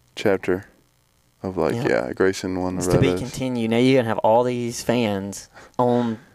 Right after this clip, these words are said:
Speaker 2: Grayson bandwagon.
Speaker 1: Yeah.
Speaker 2: You already have a lot on your bandwagon.
Speaker 1: Yeah, I feel like I got a couple good
Speaker 2: There's
Speaker 1: friends
Speaker 2: a lot
Speaker 1: at,
Speaker 2: of supporters.
Speaker 1: I feel like I have a couple good friends at the track.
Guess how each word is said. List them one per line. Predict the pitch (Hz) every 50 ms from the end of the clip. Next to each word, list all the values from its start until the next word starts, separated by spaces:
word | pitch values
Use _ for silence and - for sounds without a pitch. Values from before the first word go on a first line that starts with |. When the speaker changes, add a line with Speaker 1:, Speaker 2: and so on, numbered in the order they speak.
| _ -
Speaker 2:
Grayson | - 123 113 117 110 - 117 110 107
bandwagon. | 101 120 110 110 107 104 104 101 101 95 101 98 - -
Speaker 1:
Yeah. | - 92 90 90 90 117
Speaker 2:
You | 156
already | 180 220 220 190
have | 147 147 139
a | 127 117
lot | 110 110 113 113 110 110 104 92 - - - _ _ _ _ _ _ _ _ -
on | 120 117 113
your | 107 104 101
bandwagon. | 104 101 101 101 98 95 95 101 104 101 101 127 - - - -
Speaker 1:
Yeah, | - 147 143 143 131 - -
I | - 127
feel | - - 180 175
like | 156
I | 135 113
got | 110 110
a | 107
couple | 104 - 104 98 101 98 101 - _ _ _ _ _ _ _ _ -
good | - 123 135 139
Speaker 2:
There's | 147 139
Speaker 1:
friends | 135 127 120
Speaker 2:
a |
lot | 113 107 107 110
Speaker 1:
at, | 110
Speaker 2:
of | 107
supporters. | - - 110 - - 101 104 98 98 98 98 -
Speaker 1:
I |
feel | - - 190 190
like | 170 156
I |
have | 151 139
a | 120
couple | 113 - 127 117 120 110
good | 107 113 107
friends | - 117 104 101 95 104
at | 98 -
the | 98
track. | - - 98 92 95 95 - - -